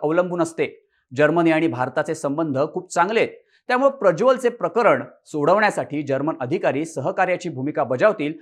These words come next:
अशी अपेक्षा व्यक्त केली जाते. या संपूर्ण प्रकरणाबद्दल तुम्हाला काय वाटतं?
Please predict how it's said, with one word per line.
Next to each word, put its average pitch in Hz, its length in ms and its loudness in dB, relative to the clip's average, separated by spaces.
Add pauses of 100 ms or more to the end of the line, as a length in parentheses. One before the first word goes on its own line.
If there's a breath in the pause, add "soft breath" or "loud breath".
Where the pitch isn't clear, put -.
(140 loud breath)
अशी - 200 -6
अपेक्षा 165 480 -2 (200)
व्यक्त 196 320 -2
केली 180 160 -4
जाते. 135 400 -6 (340)
या 254 120 4
संपूर्ण 240 500 -2
प्रकरणाबद्दल 196 760 0 (300)
तुम्हाला 151 240 2
काय 196 160 2
वाटतं? 147 300 -2